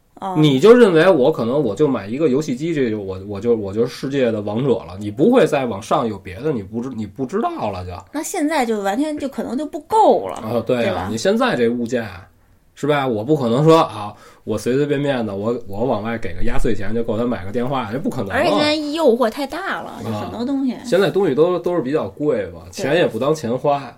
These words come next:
Speaker 1: 对。
Speaker 2: 是吧？
Speaker 1: 对。
Speaker 2: 你说你出去随便溜，溜个弯儿，买个什么东西，就，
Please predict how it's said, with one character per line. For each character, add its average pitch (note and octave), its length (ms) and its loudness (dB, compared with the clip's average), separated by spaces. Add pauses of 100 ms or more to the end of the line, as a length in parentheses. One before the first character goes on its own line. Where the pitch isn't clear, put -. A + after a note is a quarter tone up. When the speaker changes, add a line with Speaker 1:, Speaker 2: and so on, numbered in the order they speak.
(100)
Speaker 1:
对。 F#3 120 -12 (240)
Speaker 2:
是 - 140 -8
吧？ C#3+ 220 0
Speaker 1:
对。 A#2 80 -6
Speaker 2:
你 G#2+ 60 -6
说 C#3+ 120 2
你 C#3+ 100 0 (220)
出 D3 220 -6
去 B2 100 0
随 A#2 160 -4
便 B2 200 -2
溜， A#2 220 0
溜 A#2+ 220 0
个 G#2 120 -4
弯 B2 160 -4
儿， C3 140 -2
买 F#2 220 -8
个 F2+ 80 -12
什 G2 100 -16
么 A2 140 -8
东 A#2 160 -2
西， G2 140 -10
就， C3+ 180 -14